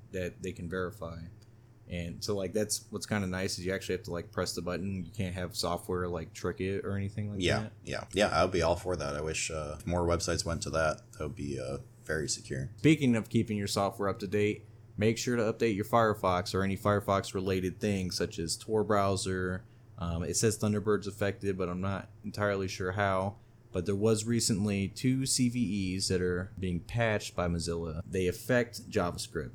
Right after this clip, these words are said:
Speaker 1: and it refers to something called prototype pollution, and this could be weaponized to gain JavaScript code execution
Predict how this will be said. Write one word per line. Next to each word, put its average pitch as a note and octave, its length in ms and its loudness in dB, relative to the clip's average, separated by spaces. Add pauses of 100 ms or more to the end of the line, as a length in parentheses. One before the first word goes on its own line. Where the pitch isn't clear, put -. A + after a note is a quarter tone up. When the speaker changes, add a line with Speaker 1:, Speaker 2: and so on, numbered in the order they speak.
(100)
Speaker 1:
and E2+ 160 -2
it E2 160 -2
refers A#2 460 0
to A2 120 0
something G2+ 360 0
called E2+ 320 0
prototype A2 580 4
pollution, B2 560 -2 (400)
and F2+ 180 4
this A2 140 6
could G2+ 160 0
be F#2 100 0
weaponized F2 840 2
to F#2 100 -2
gain F2 460 2
JavaScript F2+ 640 0
code F#2 280 4
execution E2 760 -2